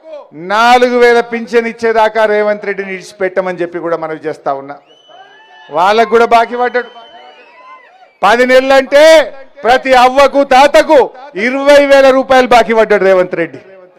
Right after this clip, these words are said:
ఆ ఇరవై వేలు ఇయ్యాలే, నాలుగు వేల పింఛన్ కూడా ఇచ్చేదాకా ఆయన విడిచిపెట్టేది లేదని మనవి చేస్తా ఉన్నా. మా ఆటో డ్రైవర్లు వాళ్ళకు పన్నెండు వేలు ఇస్తా అన్నాడు, వ్యవసాయ కూలీలకు పన్నెండు వేలు ఇస్తా అన్నాడు.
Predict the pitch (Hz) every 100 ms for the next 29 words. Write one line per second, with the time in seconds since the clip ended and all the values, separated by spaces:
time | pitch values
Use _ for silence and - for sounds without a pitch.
0 | _ _ 151 196 202 214 247 247 254 269
1 | 277 285 294 311 339 320 - - - 302
2 | 175 208 240 254 240 240 233 233 220 226
3 | 220 214 208 208 214 202 196 196 190 180
4 | 180 - 180 175 170 165 160 160 151 147
5 | 135 139 139 131 117 120 _ _ - _
6 | _ 311 _ _ _ _ _ _ _ -
7 | 160 190 214 220 233 226 240 247 254 254
8 | 240 - - - - _ _ _ 165 214
9 | 240 233 247 202 - 208 240 170 190 220
10 | 226 226 226 214 214 202 196 220 226 _
11 | _ _ _ 143 175 240 240 254 254 247
12 | 240 262 262 262 240 220 226 254 254 262
13 | 262 262 269 269 269 254